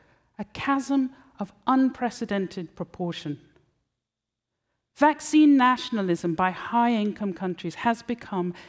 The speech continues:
an existential threat to the poor. In my opinion, when we look back at this point in history, we may see this as one of mankind's greatest moral failings.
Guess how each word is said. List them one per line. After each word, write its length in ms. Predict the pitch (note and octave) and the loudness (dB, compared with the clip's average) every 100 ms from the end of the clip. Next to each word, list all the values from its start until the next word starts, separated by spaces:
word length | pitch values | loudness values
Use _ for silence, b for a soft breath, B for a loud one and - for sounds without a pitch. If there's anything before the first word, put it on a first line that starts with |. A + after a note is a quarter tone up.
| B | B
an 120 | A3 - - | -6 -6 -6
existential 1200 | C4 - - - G3+ - - B3 C4 A#3+ - F#3+ | -6 -6 -8 -6 -6 -6 -8 -4 -2 -2 -4 -6
threat 640 | E3+ - - A3+ F#3+ - - _ _ _ _ _ _ _ _ - | -6 -10 -2 -2 -2 -12 -20 _ _ _ _ _ _ _ _ -6
to 100 | F#3 | -6
the 100 | F3+ | -6
poor. 440 | - F#3 D#3+ C#3 _ _ _ _ _ _ _ _ _ _ _ _ _ _ _ _ _ _ _ _ _ _ _ | -6 -4 -4 -6 _ _ _ _ _ _ _ _ _ _ _ _ _ _ _ _ _ _ _ _ _ _ _
In 180 | C4 C4 | 4 6
my 200 | C#4 C#4+ | 6 4
opinion, 480 | C#4+ C#4+ C4 A3+ A3 | 2 0 0 2 2
when 200 | A#3+ A#3+ | 2 4
we 160 | C#4+ | 4
look 260 | C4+ C#4 - | 4 0 0
back 260 | A#3+ A#3 A#3 | 0 0 -4
at 120 | G3 | -6
this 140 | A3+ | -6
point 360 | - A#3+ A3 A3 | -4 -4 -4 -4
in 120 | G#3+ | -4
history, 380 | G#3+ - A3 G3 | -6 -6 -4 -2
we 220 | F#3+ C4+ | 2 4
may 300 | C4 C4 C4+ | 4 4 0
see 320 | C4 B3+ A#3+ | -2 -2 -2
this 420 | G3+ F3+ F3 - b b b b | 0 -2 -2 -10 b b b b
as 140 | G#3 F#3+ | -4 0
one 200 | A3 A3 | 0 0
of 140 | G#3+ | 0
mankind's 880 | G3+ G#3 G#3+ - G3 F#3+ F#3+ F3+ - | 0 0 -2 -4 -2 0 0 -2 -6
greatest 960 | E3+ - F3+ G3+ G#3+ - G#3 - - - | -18 -10 -2 0 0 -2 -6 -6 -16 -8
moral 440 | G3 F#3+ F#3 F3 | -2 0 0 -2
failings. 680 | D#3+ F#3 F3 E3 D3+ - - | -6 -2 -2 -2 -6 -10 -20